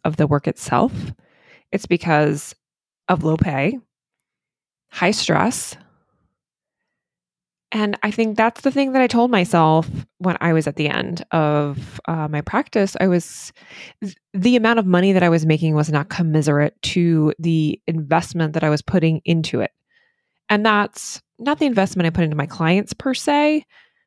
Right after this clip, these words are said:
but part of it, true. Yes, some clients they weren't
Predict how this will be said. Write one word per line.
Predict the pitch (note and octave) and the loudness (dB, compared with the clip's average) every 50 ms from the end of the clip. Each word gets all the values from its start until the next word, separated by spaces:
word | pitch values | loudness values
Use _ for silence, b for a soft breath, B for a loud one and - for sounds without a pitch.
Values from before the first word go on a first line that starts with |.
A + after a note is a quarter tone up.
| b | b
but | - B3+ B3 | -4 -4 -4
part | - - F#3+ F3+ G3 | -2 0 0 2 2
of | A3+ A#3+ | 2 2
it, | C4 C#4+ - _ _ | 0 -2 -2 _ _
true. | - - - F#3+ E3+ D#3 D#3+ F#3 B3 D4 - _ _ _ _ _ | -6 0 2 4 4 4 4 4 4 2 0 _ _ _ _ _
Yes, | - F3 D3 E3+ A#3+ - - - - - _ | 0 2 2 2 0 -2 -6 -14 -20 -20 _
some | - - - F#3 E3+ F3 F#3 | -8 -2 0 0 2 0 0
clients | E3+ F#3 E3+ D#3+ D#3 E3+ G3+ - - - - - _ _ _ _ _ _ _ _ _ _ _ _ _ _ _ _ _ - - _ _ - | 0 0 2 2 2 0 -2 -6 -14 -20 -20 -20 _ _ _ _ _ _ _ _ _ _ _ _ _ _ _ _ _ -20 -20 _ _ -4
they | F#3 E3+ E3 | 0 0 0
weren't | D#3+ D3+ D#3 C#3+ D3 D#3+ - - | 0 0 0 0 0 0 -2 -4